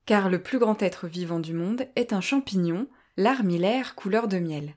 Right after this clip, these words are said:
Cela fait huit mille cinq cents ans qu'il parasite l'intérieur des arbres de la forêt de Malheur. Aujourd'hui, ce champignon s'étend sur dix kilomètres carrés et pèse environ mille tonnes. Alors vous me direz, comment est-ce qu'un champignon peut peser autant que six baleines bleues réunies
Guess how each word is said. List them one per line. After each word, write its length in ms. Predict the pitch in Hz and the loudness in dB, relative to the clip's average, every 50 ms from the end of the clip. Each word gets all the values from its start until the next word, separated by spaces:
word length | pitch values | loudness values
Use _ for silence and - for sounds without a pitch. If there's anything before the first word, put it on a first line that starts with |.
| _ _ _ _ _ _ _ | _ _ _ _ _ _ _
Cela 280 | - - - 226 220 220 | -8 -2 2 4 4 4
fait 180 | 220 - 302 302 | 4 2 4 4
huit 340 | 269 214 202 214 254 311 | 6 6 6 6 6 8
mille 220 | 311 277 277 294 294 | 10 10 10 8 6
cinq 220 | - - 262 233 | 2 -2 -2 -2
cents 300 | 220 - 214 196 175 165 | -2 -2 -2 -2 -2 -2
ans 160 | 165 190 262 | -2 -4 -4
qu'il 200 | 277 - 226 175 | -2 -2 -4 -2
parasite 640 | - 254 262 247 226 190 170 180 214 220 - - 196 | 0 -2 0 0 0 0 0 -2 -6 -8 -8 -8 -4
l'intérieur 540 | 190 214 277 277 269 202 180 185 220 254 254 | -2 0 0 0 0 0 0 0 0 -2 -2
des 180 | 190 175 160 180 | -2 -2 0 0
arbres 300 | 208 254 240 208 180 170 | -2 -2 -2 -4 -2 -2
de 80 | 175 | -2
la 100 | 165 160 | -2 -4
forêt 300 | 151 - 202 196 220 247 | -4 -6 -4 -4 -2 0
de 60 | 233 | 0
Malheur. 420 | 202 180 165 156 147 147 156 - _ _ _ _ _ - | 0 0 0 -2 -6 -8 -10 -14 _ _ _ _ _ 2
Aujourd'hui, 480 | 214 196 196 202 202 190 208 262 302 | 2 4 4 2 0 0 -2 -2 -2
ce 200 | 320 - - 202 | -4 -2 -2 -2
champignon 580 | 190 - 277 269 262 - - 214 202 220 254 277 | 0 2 0 0 0 2 0 0 2 2 0 -2
s'étend 340 | - - 190 190 - 196 180 | -2 -4 -4 -4 -4 -6 -8
sur 300 | 170 - - 151 160 165 | -8 -8 -8 -8 -8 -8
dix 320 | 160 165 190 - 269 294 | -8 -8 -4 -2 -4 -4
kilomètres 640 | - - - 262 233 226 202 196 208 220 - - 202 | -4 -4 -2 0 2 2 2 2 2 0 -2 -4 -4
carrés 460 | 196 - 180 170 160 170 196 254 - - - _ _ _ - | -2 -2 -2 -2 0 -2 -2 -2 -4 -10 -20 _ _ _ -4
et 80 | 190 190 | -2 2
pèse 240 | - 240 254 240 | 2 2 4 4
environ 420 | 214 175 165 165 175 170 196 233 247 | 2 0 0 -2 -2 0 0 2 4
mille 400 | 220 202 208 233 254 240 214 - | 6 6 6 6 6 2 0 -2
tonnes. 340 | - 185 160 147 147 151 147 _ _ _ _ _ | -2 -2 -2 -2 -4 -8 -10 _ _ _ _ _
Alors 200 | - 196 185 165 | 2 2 2 2
vous 140 | 160 185 226 | 2 2 4
me 100 | 240 233 | 4 6
direz, 460 | 202 202 202 190 214 247 269 - - - | 6 6 6 6 6 2 2 0 -2 4
comment 320 | - 247 254 262 269 240 | 6 8 8 8 6 4
est-ce 160 | 196 185 - | 2 0 -4
qu'un 160 | - 170 160 | -6 -8 -8
champignon 680 | 160 - - - 254 247 - - 208 185 190 208 262 277 | -6 -4 0 2 2 2 2 2 2 4 4 4 2 2
peut 140 | - 202 | 2 0
peser 400 | 185 - 190 175 160 175 175 - - | 0 0 -2 -2 -2 -4 -6 -2 0
autant 380 | 233 240 233 240 240 226 208 | 0 0 0 0 0 0 0
que 140 | 170 - 165 | -2 -4 -8
six 320 | 151 - - - - 277 240 | -8 -6 -4 2 4 6 6
baleines 380 | 233 220 214 208 196 190 185 | 8 6 8 6 6 4 4
bleues 180 | 170 175 170 170 | 2 2 0 2
réunies 560 | 165 196 240 233 208 180 175 190 226 285 | 2 2 4 4 4 4 4 4 4 2